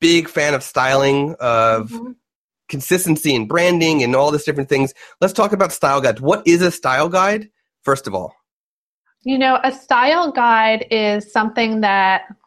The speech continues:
Speaker 2: big businesses know really well how to do. And, you know, small businesses, probably not so much, but it's, it's just as important, especially today where everybody's a photographer. There's not a lot of differentiation.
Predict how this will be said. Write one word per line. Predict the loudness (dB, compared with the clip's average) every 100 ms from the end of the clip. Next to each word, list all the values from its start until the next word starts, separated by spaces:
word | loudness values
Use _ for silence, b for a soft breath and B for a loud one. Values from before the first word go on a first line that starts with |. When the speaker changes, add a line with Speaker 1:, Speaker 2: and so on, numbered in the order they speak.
| _ 2
Speaker 2:
big | 2 4 2
businesses | 0 0 -4 -2 -4 -2
know | 0 2
really | 2 2 2 2
well | 2 2
how | 2 0
to | -2
do. | -2 -2 0 -2 -6 -6
And, | -2 0 0 -2 -4 -6 -2
you | 0
know, | 0
small | -2 0 2 4
businesses, | 2 2 2 2 2 -2 B B _
probably | 0 2 4 2 0
not | -2 -2
so | -2 0
much, | 2 2 0 -6 -4
but | 2 2 2 0
it's, | -4 -4 _ _ _ -2
it's | -2 0
just | 0 2 2
as | 4
important, | 2 2 2 4 2 0
especially | -4 -4 -2 -2 0 0
today | 0 0 2 4 4 2
where | 0 0 0 0
everybody's | 0 0 0 2 2 -2
a |
photographer. | -4 -2 0 2 0 -2 -2 2 2 4
There's | 2 2
not | 0 0
a |
lot | 2 2
of | 2 -2
differentiation. | -6 -4 -2 -2 -2 -2 0 -2 -2 0 2 0